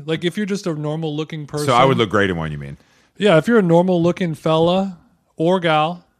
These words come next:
Speaker 1: or person, <laughs> even if you're, even if you could lose, lose some L Bs, you put that wetsuit on, zip it up to that chinny chin chin, and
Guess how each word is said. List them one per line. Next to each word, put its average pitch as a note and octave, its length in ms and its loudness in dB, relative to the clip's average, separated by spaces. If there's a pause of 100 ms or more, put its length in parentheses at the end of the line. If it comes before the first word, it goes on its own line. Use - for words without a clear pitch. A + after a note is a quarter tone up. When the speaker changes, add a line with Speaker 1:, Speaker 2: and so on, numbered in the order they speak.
(340)
Speaker 1:
or G3 160 0
person, A3+ 580 -2 (360)
<laughs> - 360 -14
even A3+ 260 2
if G#3+ 120 4
you're, G#3+ 220 6
even G#3+ 260 2
if A3+ 140 0
you A#3+ 80 0
could G3+ 180 0
lose, F#3 540 2 (420)
lose G3+ 280 4
some F3+ 240 -2
L F#3+ 240 4
Bs, D3+ 600 0 (800)
you E3 120 -2
put G3 200 -2
that G3 160 2
wetsuit F#3 340 -2
on, G3 180 0
zip E3 240 -6
it F#3 80 0
up F#3 140 -2
to F#3 120 -8
that F3 200 -8
chinny F3+ 260 -6
chin F3 280 -4
chin, F3 380 -2
and D3+ 380 -6